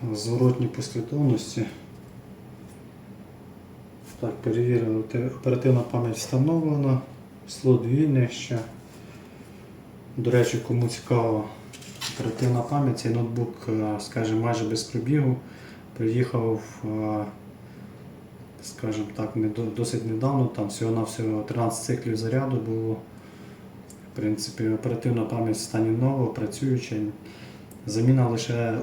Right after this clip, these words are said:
у зв'язку з тим, що роблю апгрейд, е, самого ноутбука. Хочу розширити до тридцяти двох гігабайт. Е, зараз поки що поставив планку на шістнадцять, в майбутньому ще докуплю одну планочку і доставлю ще.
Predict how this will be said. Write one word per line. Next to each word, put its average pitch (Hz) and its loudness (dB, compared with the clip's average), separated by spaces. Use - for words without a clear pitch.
у 110 2
зв'язку 113 -4
з - -4
тим, 127 2
що 107 0
роблю 113 2
апгрейд, 110 -2
е, 104 -4
самого 107 0
ноутбука. 104 -2
Хочу 117 -4
розширити 123 0
до 107 -4
тридцяти - -6
двох 113 -2
гігабайт. 101 -4
Е, 107 0
зараз 120 2
поки 127 -4
що - -4
поставив 120 -2
планку 117 0
на 120 0
шістнадцять, 139 -2
в - -4
майбутньому 110 0
ще - -6
докуплю 107 -4
одну 107 -2
планочку 131 0
і - -2
доставлю 107 -6
ще. - -10